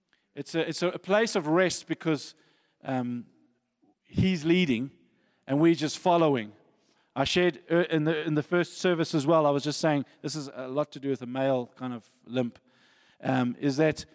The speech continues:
we, we as, often as males, we don't like to ask for directions, right? So what's more difficult, uh, finding your own way to a destination or following somebody who knows where the place is? Okay, most men, we don't ask for directions, so it takes us,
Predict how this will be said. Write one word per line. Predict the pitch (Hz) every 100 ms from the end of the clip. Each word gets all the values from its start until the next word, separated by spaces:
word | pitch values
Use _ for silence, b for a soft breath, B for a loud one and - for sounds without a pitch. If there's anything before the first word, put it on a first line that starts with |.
| b b
we, | 139 190 196
we | 147 208
as, | 196 156 -
often | 170 180 175
as | 139
males, | 160 156
we | 139
don't | 151 151
like | 151 139
to | 151
ask | 139 135
for | - 123
directions, | 131 135 - 110 95 110
right? | 117 139 _ _ b b b b
So | - 170
what's | 202 208
more | 220
difficult, | 185 185 175 147 110 -
uh, | 135 135 131
finding | 127 170 175 190
your | 180
own | 165 185
way | 175 170 180
to | 175 170
a |
destination | 151 156 - 156 151 147 151
or | 135
following | - 147 147 127
somebody | - 113 104 104 104 _ _ -
who | 151
knows | 139 135 117
where | 123 120
the | 110
place | 127 113 -
is? | 110 - _ _ _ _ _ _ _ _ _ _ b b b b b b
Okay, | -
most | 120 147 151
men, | 143
we | 135
don't | 131 127 -
ask | 117 117 -
for | 113 107 _ _ _ _
directions, | 123 123 120 - 107 101
so | - 120
it | 117 120
takes | - 127 -
us, | 120 -